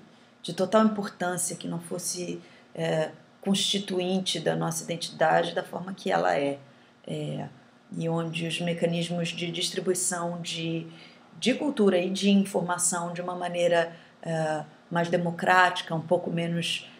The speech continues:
é, cerceados ou comprometidos com ideais político-partidários ou mesmo, é, com os interesses privados, é,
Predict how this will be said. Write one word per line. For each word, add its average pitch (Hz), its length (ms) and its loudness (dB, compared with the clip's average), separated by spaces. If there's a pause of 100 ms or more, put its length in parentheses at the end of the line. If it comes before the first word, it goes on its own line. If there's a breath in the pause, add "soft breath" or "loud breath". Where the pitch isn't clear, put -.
(160)
é, 156 420 -4
cerceados 160 1120 4
ou 151 160 -2
comprometidos 170 920 -2
com - 160 -8
ideais 156 500 4 (260 loud breath)
político-partidários 160 1300 2 (220 loud breath)
ou 185 160 4
mesmo, 175 640 4 (200)
é, 156 360 -4
com 180 160 -4
os 170 140 -2
interesses 165 420 -2
privados, 170 800 2 (200 loud breath)
é, 170 420 0